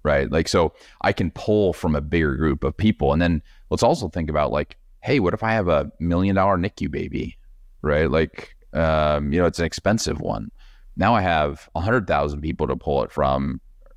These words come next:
to ask, as opposed to six thousand people to ask, right? So you actually create lots of efficiencies with scale. And, you know, the, what I, what I'd love to see is, you know, like, ten or twenty communities of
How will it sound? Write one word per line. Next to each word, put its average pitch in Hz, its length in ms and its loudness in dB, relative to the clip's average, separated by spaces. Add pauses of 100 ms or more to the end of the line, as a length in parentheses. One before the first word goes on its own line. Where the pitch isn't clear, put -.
(120)
to 82 120 0
ask, 71 580 -2
as 78 120 -2
opposed 73 360 -2
to 73 80 -4
six - 220 -2
thousand 73 380 -2
people - 260 -4
to - 140 -6
ask, - 360 -10 (180)
right? 76 300 0
So 82 320 2 (320)
you 101 120 2
actually 101 320 0
create 80 600 0 (600)
lots 80 720 0
of 78 100 -2
efficiencies 73 960 -2
with 82 260 0
scale. 73 760 0 (500)
And, 85 580 2
you 104 80 0
know, 104 60 4
the, 98 100 2
what 95 220 2
I, 64 80 0
what 92 160 2
I'd 131 180 0
love 78 280 0
to 78 80 -4
see 76 420 -2
is, 76 320 -6 (460)
you 87 100 -2
know, 76 220 2
like, 71 480 -2 (580)
ten 98 180 0
or 92 100 2
twenty 90 360 0
communities 73 960 0
of 73 640 0